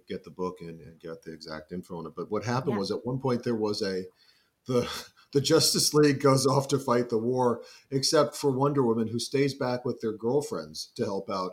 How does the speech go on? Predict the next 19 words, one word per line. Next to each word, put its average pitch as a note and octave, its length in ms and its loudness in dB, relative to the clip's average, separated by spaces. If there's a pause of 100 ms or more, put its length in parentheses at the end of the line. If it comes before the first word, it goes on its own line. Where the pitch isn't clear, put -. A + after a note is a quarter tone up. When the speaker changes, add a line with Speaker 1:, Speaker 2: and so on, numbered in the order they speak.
Speaker 1:
everything. G2 520 -10 (320)
It D3 100 6
was C#3 220 4
just C#3+ 180 -2
the C#3+ 80 0
kind C3 200 -2
of A#2+ 80 -6
thing B2 200 -2
where A2+ 120 -2
Marston G#2+ 420 -4
was F#2+ 140 -10
like, F#2+ 180 -4 (120)
"Oh A2 260 -4
my F2 140 -6
God," F#2+ 220 -6
they F#2+ 100 -4
start - 280 -6
to G2 60 -14
shift - 420 -4